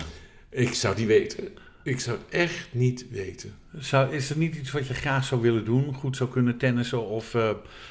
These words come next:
Speaker 2: piano spelen of,
Speaker 1: Ja,
Speaker 2: eh,
Speaker 1: dat zou geweldig zijn, maar ik heb zoveel goede pianisten om me heen, dat moet wel heel verdomde goed zijn, wil ik denken.
Speaker 2: <laughs>
Speaker 1: Eh, nee,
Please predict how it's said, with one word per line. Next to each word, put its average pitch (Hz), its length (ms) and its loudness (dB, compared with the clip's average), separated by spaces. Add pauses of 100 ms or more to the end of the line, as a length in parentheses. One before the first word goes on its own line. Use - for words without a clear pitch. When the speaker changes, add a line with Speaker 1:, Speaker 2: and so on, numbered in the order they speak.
(240)
Speaker 2:
piano 113 420 6
spelen 110 540 4
of, 120 260 0
Speaker 1:
Ja, 110 320 0
Speaker 2:
eh, - 100 -6
Speaker 1:
dat 69 240 -4
zou 87 240 -4
geweldig 90 400 -4
zijn, 80 240 -6
maar 85 100 -6
ik - 280 -18 (100)
heb - 40 -10
zoveel 104 220 4
goede 90 240 -2
pianisten 85 480 -4
om 90 60 -2
me 87 80 -2
heen, 90 160 2
dat 90 140 2 (280)
moet 92 200 -4
wel - 120 -6
heel 95 180 4
verdomde 95 460 4
goed 98 240 0
zijn, 82 220 4
wil - 160 2
ik 151 100 10
denken. - 440 4
Speaker 2:
<laughs> - 0 - (580)
Speaker 1:
Eh, 92 440 2 (240)
nee, 95 240 -8